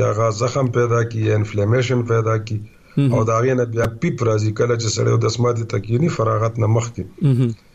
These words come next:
Speaker 1: نو، نو غونته یا پیپ ته نو بهیږي، یا د متیازو منځ کې راشي، یا کله کله چې دی بالکل فارغیږي، دغه وخت کې هغه پیپ را خارج شي ورسره.
Speaker 2: صحیح. او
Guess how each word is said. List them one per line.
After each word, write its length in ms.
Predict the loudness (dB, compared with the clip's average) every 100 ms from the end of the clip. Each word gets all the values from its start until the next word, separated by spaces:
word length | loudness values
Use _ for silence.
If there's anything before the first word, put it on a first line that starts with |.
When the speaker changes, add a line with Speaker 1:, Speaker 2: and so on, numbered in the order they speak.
| _ _ -8 -6 -2
Speaker 1:
نو، 380 | 2 2 2 2
نو 360 | 2 2 2 2
غونته 340 | 0 0 0
یا 240 | 2 2
پیپ 260 | 0 -2 -6
ته 160 | -2 0
نو 140 | 0
بهیږي، 480 | 0 0 0 2 2
یا 100 | 2
د 100 | 2
متیازو 560 | 0 0 0 0 2
منځ 340 | 0 0 0 0
کې 80 | 0
راشي، 380 | 0 0 -2
یا 120 | -2 0
کله 260 | 0 -2
کله 320 | 0 -2 -2 -4 -16 -20 -20 -16 -4
چې 100 | 0
دی 200 | 2 2
بالکل 340 | 0 0 -2
فارغیږي، 580 | 0 0 2 0 -2 -2
دغه 280 | 0 0 2
وخت 320 | 0 -2 -4
کې 60 |
هغه 200 | -2 -2
پیپ 280 | -2 -4 -2
را 100 | -2
خارج 400 | -2 -2 -4 -4
شي 180 | -6 -2
ورسره. 400 | -2 -2 -6 -6
Speaker 2:
صحیح. 420 | -6 -2 0 0 -2 -12 -10 -2
او 160 | 0